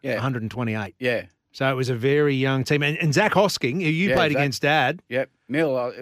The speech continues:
Speaker 2: Yeah.
Speaker 1: seen him on Saturday
Speaker 2: Mm.
Speaker 1: and, uh, uh, was having a good yarn to him at training. Yeah, great fella. And, uh, he's not the big Mill anymore. He's, he used to be a bit big unit. He's, uh, lost a lot of weight and, uh, looks really good.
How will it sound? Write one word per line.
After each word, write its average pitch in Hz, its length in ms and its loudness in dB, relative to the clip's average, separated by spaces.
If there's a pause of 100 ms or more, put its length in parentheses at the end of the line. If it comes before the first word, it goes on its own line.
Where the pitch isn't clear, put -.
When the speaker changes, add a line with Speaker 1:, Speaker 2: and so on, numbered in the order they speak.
Speaker 2:
Yeah. 151 160 -10
Speaker 1:
seen 156 220 -4
him 131 100 -2
on 120 120 -6
Saturday 135 580 -2
Speaker 2:
Mm. 135 80 0
Speaker 1:
and, 113 200 -2
uh, 113 200 -4 (500)
uh, 110 200 -6
was 113 120 -8
having 120 180 -2
a 113 40 -6
good 113 180 -10
yarn 127 220 -4
to 131 60 -6
him 127 180 -6
at 113 80 -12
training. 131 400 -8 (100)
Yeah, 123 200 -6
great 120 260 -2
fella. 123 260 -6 (180)
And, 110 280 -8
uh, 113 220 -6 (520)
he's 131 140 -10
not 151 140 -4
the 113 100 -8
big 131 200 -6
Mill 120 300 -4
anymore. 113 440 -8
He's, 113 160 -12
he 117 180 -12
used - 320 -14
to 120 80 -10
be 110 140 -8
a 104 40 -12
bit 110 200 -10 (340)
big 139 180 -6
unit. 107 340 -8
He's, 107 300 -12
uh, 113 100 -6
lost 135 280 -8
a - 20 -16
lot 107 160 -10
of 107 80 -12
weight 139 300 -10
and, 104 260 -14
uh, 120 140 -10
looks 127 260 -12
really 110 200 -10
good. 135 280 -12